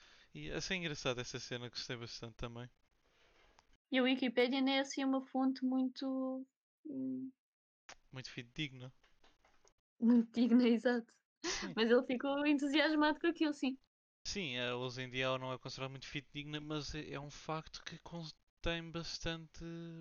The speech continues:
Speaker 1: bata-, bastante informação. Isso é sempre, vai ser sempre um facto. Seja
Speaker 2: Isso é
Speaker 1: correto ou
Speaker 2: verdade.
Speaker 1: não.
Speaker 2: Então, ah,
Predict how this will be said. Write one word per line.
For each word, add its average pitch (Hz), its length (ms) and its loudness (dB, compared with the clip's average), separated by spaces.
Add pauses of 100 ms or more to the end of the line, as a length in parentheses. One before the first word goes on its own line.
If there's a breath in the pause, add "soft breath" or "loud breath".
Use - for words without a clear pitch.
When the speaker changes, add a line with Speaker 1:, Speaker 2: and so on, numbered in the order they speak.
Speaker 1:
bata-, 165 360 -8
bastante 156 340 -8
informação. 160 640 -6 (440)
Isso - 120 -10
é 110 40 -6
sempre, 120 280 -10
vai 120 120 0
ser - 200 -6
sempre 135 280 -6
um 143 60 -14
facto. - 460 -6 (880 soft breath)
Seja - 280 -4
Speaker 2:
Isso - 40 0
é 214 40 2
Speaker 1:
correto 196 300 -2
ou 131 40 0
Speaker 2:
verdade. - 20 -2
Speaker 1:
não. 123 200 -8 (2250)
Speaker 2:
Então, 233 440 4 (300)
ah, 226 800 4